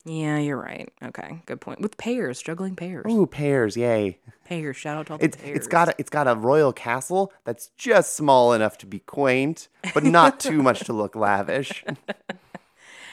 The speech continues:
Speaker 1: Yeah, no, that's, that's a very, very good point. So I, I take back my <laughs> statement. <laughs> And I also love that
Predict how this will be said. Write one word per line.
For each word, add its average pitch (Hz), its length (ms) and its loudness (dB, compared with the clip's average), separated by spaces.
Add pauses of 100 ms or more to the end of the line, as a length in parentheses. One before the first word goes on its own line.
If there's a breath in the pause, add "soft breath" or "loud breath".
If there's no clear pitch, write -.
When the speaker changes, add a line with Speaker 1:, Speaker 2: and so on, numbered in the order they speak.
(120 loud breath)
Speaker 1:
Yeah, - 320 -12
no, 147 140 0
that's, 143 260 -2
that's 151 380 -2
a 143 60 -2
very, 135 480 4
very 127 320 -4
good - 200 -12
point. - 380 -14
So - 320 -8 (100)
I, 123 200 -10 (280)
I 131 180 -6
take 127 340 -8
back - 260 -6
my - 140 -10
<laughs> - 20 -8
statement. - 1080 0
<laughs> - 220 -10 (1300)
And 233 120 0
I 254 80 2
also 311 360 2
love 175 260 2
that 170 280 0